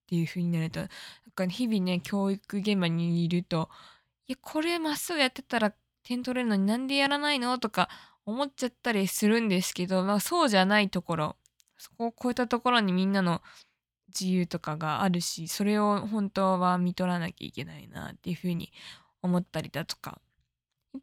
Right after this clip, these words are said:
方で、その目的を達成したことに良かったねって言ってあげられる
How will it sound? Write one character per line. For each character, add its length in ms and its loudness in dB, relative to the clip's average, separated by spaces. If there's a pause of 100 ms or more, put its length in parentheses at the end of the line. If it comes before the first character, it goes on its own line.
方 200 0
で、 140 6
そ 140 2
の 280 10
目 220 10
的 260 2
を 40 4
達 260 6
成 360 2
し 120 0
た 120 2
こ 200 -8
と 160 -2
に 380 4
良 120 4
か 100 8
っ 80 4
た 120 4
ね 120 4
っ 20 -6
て 120 -8
言 120 2
っ 20 -14
て 180 0
あ 120 8
げ 120 6
ら 140 6
れ 160 6
る 240 4